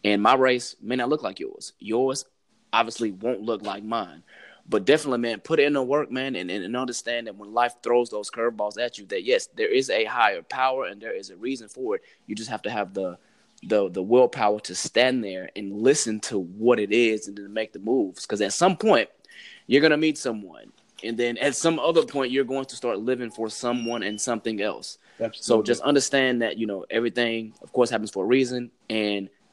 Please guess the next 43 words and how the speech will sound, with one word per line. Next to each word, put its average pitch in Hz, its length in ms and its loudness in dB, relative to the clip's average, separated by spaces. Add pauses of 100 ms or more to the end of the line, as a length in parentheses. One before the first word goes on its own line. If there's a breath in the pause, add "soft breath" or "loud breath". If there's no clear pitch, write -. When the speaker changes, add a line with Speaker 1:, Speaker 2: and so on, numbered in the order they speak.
(640)
Speaker 1:
live 127 400 4
your 147 140 8
best 143 260 2
life, - 320 -4 (140)
you 113 120 -4
know, 120 200 -4
in 98 160 -8
every 123 240 4
sense 120 240 -4
of 104 100 -4
those 104 220 -2
terms. 107 420 -6
You 101 80 -4
know, 90 60 -6
live 117 240 2
your 117 100 6
best 113 240 4
life 104 160 2
in 98 80 -8
reference 110 300 -4
to 98 80 -2
what 101 200 -4
you - 80 -10
can 110 360 0
and 85 100 -18
cannot 85 320 -4
do. 80 180 0 (540 loud breath)
Speaker 2:
Yep. - 100 -8 (1200 loud breath)
Speaker 1:
You - 100 0
know? 107 240 4
So, - 260 6
um, 110 380 6 (180)
that 147 220 4
really 156 140 6
concludes, 147 640 -4
man, 127 360 -6
you 113 100 -8
know, 101 200 -8
this 131 380 4
episode 113 420 -4
of 90 120 -12
this 131 180 2
podcast. 104 840 -6